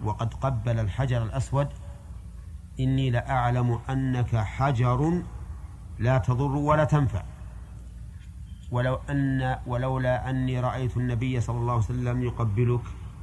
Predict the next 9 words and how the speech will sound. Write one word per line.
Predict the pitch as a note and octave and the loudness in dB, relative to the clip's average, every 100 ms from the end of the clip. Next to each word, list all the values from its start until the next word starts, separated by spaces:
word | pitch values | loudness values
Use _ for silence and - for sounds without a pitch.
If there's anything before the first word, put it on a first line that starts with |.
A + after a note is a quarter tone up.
| - - - B2+ | -10 -10 -4 0
ما | C3 | 0
قبلتك". | A2+ G#2 G2+ F#2+ - - - - - - - - - - - - - - | 2 0 0 -2 -6 -12 -12 -12 -12 -14 -14 -14 -14 -14 -14 -14 -14 -4
لكن | A#2 B2 - | 0 2 2
لا | B2 B2+ D#3 F3 | 4 6 8 6
يلزم | D3+ C#3+ | 4 4
من | C#3+ C#3 | 4 4
خطاب | A2+ A#2+ B2 A#2+ | 2 2 2 4
عمر | A2+ A2 B2 C#3+ - - - - - - - - - - - - - - | 4 4 4 2 0 -12 -12 -14 -12 -12 -12 -12 -12 -12 -10 -10 -8 0
أن | B2+ C3+ C#3 | 2 2 0